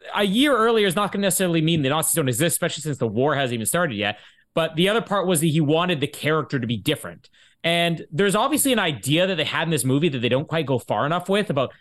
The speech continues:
Indy isn't necessarily the guy this belongs in a museum that we're gonna be seeing i-, in the next movie, which it is even more earlier than this 'cause it's young Indiana Jones who says that in the next one. But he's the fortune and glory one. So in this movie,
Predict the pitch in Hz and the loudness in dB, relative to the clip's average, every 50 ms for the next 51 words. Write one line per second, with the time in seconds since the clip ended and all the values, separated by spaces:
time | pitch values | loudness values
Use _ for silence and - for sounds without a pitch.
0 | _ _ _ _ _ - 190 208 214 208 214 196 151 175 185 147 196 185 156 170 | _ _ _ _ _ 0 0 2 2 2 0 0 0 0 0 2 0 0 0 -2
1 | 180 170 - 180 175 170 165 147 151 127 110 147 135 143 151 139 117 139 - - | -2 0 0 2 2 2 2 2 2 0 0 0 0 0 0 0 0 -2 -2 -2
2 | 147 135 135 131 139 143 131 123 143 127 120 117 113 113 98 - 120 143 147 120 | 0 0 2 2 0 0 0 0 0 0 2 0 0 0 0 2 2 2 2 0
3 | 101 101 107 104 - _ _ _ _ _ 139 127 131 135 123 135 135 120 123 113 | -2 -4 -6 -8 -10 _ _ _ _ _ 0 0 2 2 2 0 0 0 0 -2
4 | - - 151 143 135 131 123 120 117 113 117 - 139 131 127 120 127 123 113 117 | 0 0 2 2 2 2 0 -2 -4 -6 -4 -4 -2 -2 0 0 0 0 0 0
5 | 127 127 - - 120 123 147 170 135 123 101 98 101 95 110 113 - - - - | -2 -2 -4 -2 0 2 2 4 2 2 0 -2 -4 -4 -6 -6 -6 -8 -10 -12
6 | - 117 113 - - 117 113 110 - _ _ - 143 123 107 - _ - 185 160 | -14 -16 -14 -10 -8 -8 -8 -10 -12 _ _ -6 -6 -6 -6 -10 _ 0 0 0
7 | 120 139 160 - 180 190 180 151 160 196 233 240 202 175 175 175 170 156 151 151 | 2 0 -2 -2 0 4 6 6 6 6 4 4 2 2 2 2 2 2 2 2
8 | 147 139 127 127 135 160 160 - - - 117 120 - - 113 131 180 180 165 143 | 2 2 2 2 2 2 0 0 -2 -4 -4 -4 -2 0 0 0 0 0 0 0
9 | 135 123 117 123 131 123 107 117 110 - 147 127 117 120 104 98 117 156 185 - | 0 -2 0 -2 -2 -2 -2 -2 -2 0 0 0 0 -2 -2 -2 -2 -2 -2 -2
10 | - 123 110 101 101 - - _ _ _ _ _ _ - 156 151 151 147 - - | -4 -2 -2 -4 -4 -8 -12 _ _ _ _ _ _ -2 -2 -2 0 -4 -4 0
11 | 202 214 214 170 180 180 - - 185 190 - - 175 165 151 127 135 160 170 160 | 2 2 2 2 0 0 0 0 0 0 0 0 0 0 2 2 2 2 2 2
12 | 156 139 110 104 98 87 85 87 - - 151 147 156 170 156 156 196 226 - 147 | 2 0 0 -2 -4 -6 -6 -4 -2 0 0 2 2 2 2 2 2 2 0 0
13 | 147 165 175 180 147 139 123 113 - | 2 2 2 2 2 2 0 -2 -4